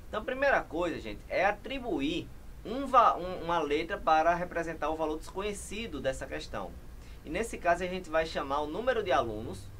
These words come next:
de X. Então, a quantidade de alunos dessa, desse nono ano, a gente vai chamar de X. Então, como presente, a questão disse que custaria cento e oitenta reais. Pra saber o que cada um pagaria,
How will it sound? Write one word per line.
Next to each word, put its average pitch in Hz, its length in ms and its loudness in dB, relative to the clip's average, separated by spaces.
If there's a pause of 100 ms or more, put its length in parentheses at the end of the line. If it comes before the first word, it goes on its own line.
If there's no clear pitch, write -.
(300)
de 208 120 -4
X. - 640 -8 (200)
Então, 135 120 -2
a 139 60 -4
quantidade 180 460 2
de 254 40 4
alunos 170 460 2 (180)
dessa, 175 460 2
desse 170 240 -8
nono 143 260 -6
ano, 110 300 -4 (300)
a 123 140 0
gente 135 140 -6
vai 135 160 0
chamar 127 260 -4
de - 100 -4
X. - 440 -10
Então, 196 340 -4
como 302 240 0
presente, 131 720 2 (180)
a - 120 -4
questão 147 320 -4
disse 139 180 -6
que 147 100 -6
custaria 131 600 -2 (240)
cento 247 560 2
e 165 80 4
oitenta 131 420 0
reais. 139 480 2 (380)
Pra 226 160 6
saber 151 540 2
o 143 100 -4
que 165 180 -10
cada 240 440 4
um 160 120 -2
pagaria, 135 680 0